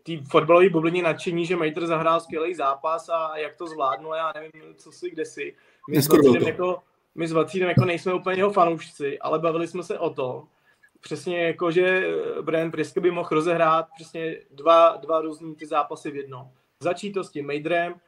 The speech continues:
Speaker 1: a potom, potom tam dát toho rychlostního Tomáše Vízna, ofenzivního kluka. A mě třeba i překvapilo, že nakonec je Vízner v základu, což jsme nečekali.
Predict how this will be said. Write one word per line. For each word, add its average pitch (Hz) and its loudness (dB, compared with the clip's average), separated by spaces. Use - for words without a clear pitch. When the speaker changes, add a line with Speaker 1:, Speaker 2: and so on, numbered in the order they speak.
Speaker 1:
a 135 -6
potom, 156 -2
potom 156 -2
tam 156 -2
dát 151 2
toho 147 -2
rychlostního 143 -8
Tomáše 147 -2
Vízna, 143 -6
ofenzivního 147 -10
kluka. 135 -4
A 139 4
mě 175 -2
třeba 190 0
i 208 2
překvapilo, 175 -4
že 180 -8
nakonec 170 -6
je 180 -2
Vízner 165 -8
v 165 -10
základu, 143 -2
což 151 -16
jsme 151 -10
nečekali. 135 -4